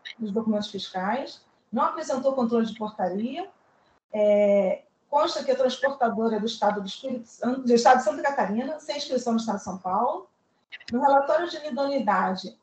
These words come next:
o fato de que não foram encontrados conhecimentos, ele diz, né, que não foram encontrados conhecimentos de transporte eletrônico destinados ao contribuinte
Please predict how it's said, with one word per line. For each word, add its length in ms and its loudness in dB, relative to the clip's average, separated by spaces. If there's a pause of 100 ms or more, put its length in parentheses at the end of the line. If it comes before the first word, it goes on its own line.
o 160 -6
fato 320 0
de 80 -12
que 60 -6
não 140 -4
foram 200 0
encontrados 440 0
conhecimentos, 520 -4
ele 180 0
diz, 320 0
né, 160 0
que 100 -4
não 240 2
foram 200 -2
encontrados 800 0 (320)
conhecimentos 480 0
de 80 -12
transporte 400 -2
eletrônico 460 -4
destinados 420 -2
ao 80 -8
contribuinte 680 -4